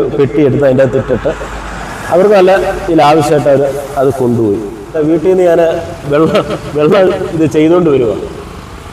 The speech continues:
ഇരുപത് രൂപ അങ്ങനെ ചിലവാകുമെന്ന് വിചാരിച്ചുകൊണ്ട് ഇത് ആ ഒരു അവ-, ഇതാ എന്ന് വെച്ചാൽ രണ്ട് കുപ്പി വെള്ളം മേടിക്കുമ്പോൾ തന്നെ നാൽപത് രൂപ ആവും. അപ്പൊ ഇതാകുമ്പോ വീട്ടിൽ നിന്ന് വെള്ളം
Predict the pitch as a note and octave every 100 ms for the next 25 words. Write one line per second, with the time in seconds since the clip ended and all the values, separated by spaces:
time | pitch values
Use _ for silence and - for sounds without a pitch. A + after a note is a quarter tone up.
0 | - - - - - - - - - -
1 | C#3+ G3 G3 G3 F#3 A3+ G3 G3 F#3+ F#3+
2 | F#3+ F3 E3+ E3 E3+ C#3+ A#2+ G#2+ B2+ F3
3 | F#3 - F3+ B2+ E3 A3 G#3+ G3 A3 G#3
4 | G#3+ F3 C3 - - - - - - C3+
5 | D3 F3 F#3+ F3+ F#3 F#3+ F3+ F3 G3+ G3
6 | F#3 F#3 F#3 F3+ E3+ D#3 D#3+ E3+ D3+ D3
7 | A2 G#2 - - - - - - - -
8 | - - - D#3 D#3+ G3+ G#3 G3 F#3 F#3
9 | A3+ G#3+ F#3 G3+